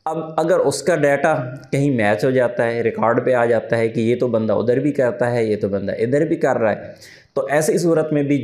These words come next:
जो, वो जो आपको छूट दी जाती है फ़ीस माफ़ी वाली, इकामा वाली, फर्दी मुसस्सा वाली, तो वो छूट ख़त्म कर दी जाती है। क्योंकि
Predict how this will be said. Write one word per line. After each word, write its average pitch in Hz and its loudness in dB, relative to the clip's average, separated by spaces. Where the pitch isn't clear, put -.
जो, 165 2
वो 156 2
जो 151 2
आपको 113 0
छूट 180 0
दी 143 0
जाती 113 0
है 101 2
फ़ीस 143 -2
माफ़ी 117 0
वाली, 107 0
इकामा 110 0
वाली, 101 0
फर्दी 135 0
मुसस्सा 135 -2
वाली, 98 -2
तो 160 -2
वो 190 2
छूट 208 0
ख़त्म 135 0
कर 101 0
दी 95 -2
जाती 87 -6
है। - -12
क्योंकि 208 2